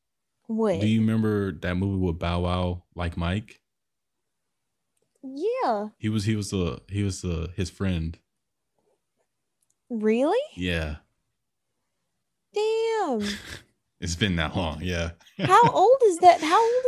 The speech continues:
Speaker 1: is that movie?
Speaker 2: That movie was, I don't know.
Speaker 1: He was in Breaking Bad. That's where I saw him.
Speaker 2: Mm,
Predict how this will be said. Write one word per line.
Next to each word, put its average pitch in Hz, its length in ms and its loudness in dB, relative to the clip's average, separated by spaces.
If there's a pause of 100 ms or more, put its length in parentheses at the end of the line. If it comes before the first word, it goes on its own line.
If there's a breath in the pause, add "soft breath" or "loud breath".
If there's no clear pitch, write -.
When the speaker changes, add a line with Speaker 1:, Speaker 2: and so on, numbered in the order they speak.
Speaker 1:
is 508 80 -12
that 480 100 4
movie? 494 640 2 (460)
Speaker 2:
That - 80 -8
movie 151 180 -4
was, - 720 -10 (120)
I 73 60 -12
don't 107 120 -2
know. 123 240 2 (1120)
Speaker 1:
He 392 160 6
was 349 140 4
in 262 100 -2
Breaking 233 380 2
Bad. 190 280 2
That's 208 240 -4
where 220 140 0
I 233 40 -2
saw 190 280 -2
him. 190 220 -4
Speaker 2:
Mm, 82 180 -2